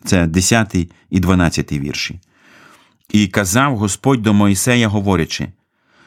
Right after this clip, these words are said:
Увійди, говори до фараона, царя єгипетського, і нехай він відпустить Ізраїлевих синів із свого краю. І казав Мойсей перед лицем Господнім, говорячи: Та ж Ізраїлеві сини не слухали мене.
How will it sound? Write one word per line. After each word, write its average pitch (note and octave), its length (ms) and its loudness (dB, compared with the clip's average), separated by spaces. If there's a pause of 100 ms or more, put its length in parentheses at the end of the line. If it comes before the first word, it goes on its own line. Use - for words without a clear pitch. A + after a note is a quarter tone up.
(220)
Увійди, A2 760 0 (400)
говори A2 500 2
до A#2+ 140 0
фараона, F#2 600 0
царя F#2+ 360 0
єгипетського, D#2+ 920 -6 (500)
і A2+ 120 2
нехай A#2 440 2
він A2+ 180 2
відпустить A2 640 -2
Ізраїлевих A2 640 0
синів A2 560 0
із G2 140 -4
свого G2 380 0
краю. D#2 440 -6 (760)
І G3 100 2
казав B2 440 0
Мойсей A2+ 480 2
перед G2+ 300 0
лицем G#2 360 0
Господнім, G2 520 -2
говорячи: F2+ 540 -4 (800)
Та A2+ 180 0
ж - 160 -6
Ізраїлеві C3 720 0
сини A2 420 2
не A#2+ 140 2
слухали G#2+ 480 0
мене. D2 340 -4